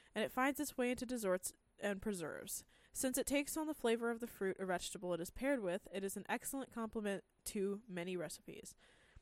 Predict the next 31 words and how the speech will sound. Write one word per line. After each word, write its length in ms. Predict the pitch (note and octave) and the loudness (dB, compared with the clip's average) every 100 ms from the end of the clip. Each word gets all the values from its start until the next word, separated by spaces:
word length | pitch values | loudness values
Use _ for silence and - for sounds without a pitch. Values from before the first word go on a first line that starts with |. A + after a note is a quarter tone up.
| _ _ | _ _
Not 160 | B3 C4 | -2 2
only 220 | D#4+ F#4 | 4 4
is 140 | F4+ B3+ | 4 2
rhubarb 340 | B3+ A#3+ A#3+ | 2 2 2
known 200 | A3+ A3 | 2 0
for 140 | G#3+ | -2
making 260 | A3 G#3 G#3 | -2 -2 -2
deliciously 460 | G3+ A3+ C4+ - C4+ | 0 0 0 0 0
baked 340 | A3 G3+ - | 0 -2 -4
goods 300 | - E3+ E3+ - | 0 0 0 -6
and 140 | G3 | -4
satisfying, 840 | F#3 G3+ G#3+ - G#3+ G#3+ A3 G#3+ G#3 _ - A#3+ - | 0 0 0 -2 0 0 -2 -4 -12 _ -18 -18 -2
uh, 320 | G#3 G3 D#3+ F3 | 2 2 2 0
the 60 | G#3 | -2
hankering 420 | G#3 G#3 G#3+ G3+ | -2 -2 -2 -4
for 120 | - | -2
something 540 | G3 G#3 G3+ G#3 G3+ G3 - | 0 0 0 -2 -2 -8 -2
from 220 | A3 G3 | 0 0
the 60 | |
garden 320 | G3 F3 F3 F3 | 0 -2 -2 -4
early 220 | F3+ F3 | -2 -2
in 80 | F3 | -4
the 60 | F#3+ | -4
season, 460 | - D4 D4+ D4 D#4 - - - | 0 2 2 0 -4 -16 -20 -2
but 100 | B3 | 4
it 60 | B3+ | 6
also 280 | C4 - | 4 4
has 240 | C4 A#3+ G#3+ | 4 4 2
many 280 | G#3 G3 - | 0 -2 -2
other 220 | E3 D#3+ | -4 -4
qualities. 560 | - C#3+ C3+ G#2 - | -2 -2 -2 -4 -6